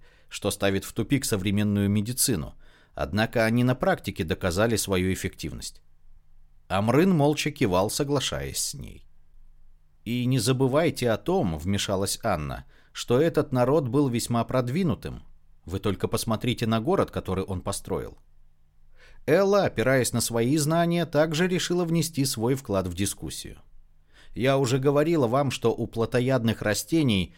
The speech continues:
есть много аналогов генам млекопитающих». «Параллельная эволюция», сказал Грей.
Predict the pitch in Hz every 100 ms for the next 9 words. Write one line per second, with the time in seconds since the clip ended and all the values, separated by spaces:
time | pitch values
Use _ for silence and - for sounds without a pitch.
0 | - - 127 143 - 127 135 139 135 -
1 | 123 139 135 123 120 110 131 135 123 123
2 | 127 143 131 143 165 120 82 - - -
3 | - - - _ - - - _ 98 92
4 | 104 113 107 110 - 107 117 131 113 -
5 | 78 64 - 92 85 90 85 80 60